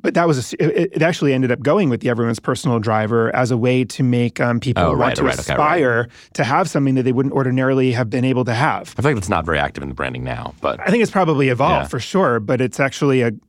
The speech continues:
Speaker 1: you know, another thing to think about is that the right playbook at one time in the business can become the absolute wrong playbook at another time in the business,
Speaker 2: Mm-hmm.
Speaker 1: both from how it's led as well as what the brand and the message should be and whatever else. And I think that, uh,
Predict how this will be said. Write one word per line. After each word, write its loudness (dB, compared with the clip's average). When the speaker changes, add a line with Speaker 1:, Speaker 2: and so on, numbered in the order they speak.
Speaker 1:
you 0
know, 2
another 2
thing 0
to 0
think -2
about 0
is 0
that -4
the -2
right 0
playbook 0
at -4
one 0
time -2
in -2
the -4
business -4
can 0
become 0
the 2
absolute 0
wrong 2
playbook -2
at -2
another 2
time -2
in -2
the -4
business, 0
Speaker 2:
Mm-hmm. -2
Speaker 1:
both 2
from -2
how 0
it's -4
led 2
as 0
well 2
as 0
what -2
the 0
brand 0
and 2
the 2
message -2
should -2
be 2
and 0
whatever 2
else. 0
And 2
I 2
think -2
that, 0
uh, 2